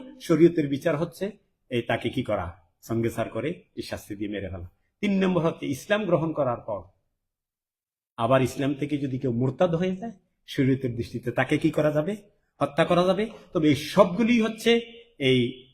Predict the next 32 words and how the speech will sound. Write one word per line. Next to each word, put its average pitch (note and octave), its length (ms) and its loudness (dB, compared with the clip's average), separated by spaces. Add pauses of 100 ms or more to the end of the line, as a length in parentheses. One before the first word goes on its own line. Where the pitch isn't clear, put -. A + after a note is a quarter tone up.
(140)
বিকারিক, D3 400 6 (160)
মানে C#3 300 4
বিচারিক C#3+ 540 4
পর-, C#3 520 -2
প্রক্রিয়ায়, D#3+ 460 2
এটা D#3 220 -2
আমরা C3+ 260 2
কেউ C3+ 200 0 (240)
হাতে C#3 220 -2
তুলে A#2+ 240 0
নিতে A2+ 200 -2
পারবো G2+ 280 -6
না। F#2 140 -12 (280)
এরপর D#3 280 4
আল্লাহ D3 220 4
বলছেন C3+ 260 -4
কেউ C#3+ 200 2
যদি C3+ 180 -2
কোনো C3+ 160 0
মানুষকে B2+ 380 0
হত্যা D#3 280 -4
করে C#3+ 180 -10
তার C3+ 380 -2 (160)
কি A3 300 0 (420)
শাস্তি? - 400 2
ওয়া - 680 -4
মাই G#3 200 8
ইয়াকতুল G#3+ 400 6
মুমিনান F3+ 500 8
মুতাআম্মিদান D#3+ 640 4
ফাজাযাউহু C3+ 720 4
জাহান্নাম। G#2 500 -8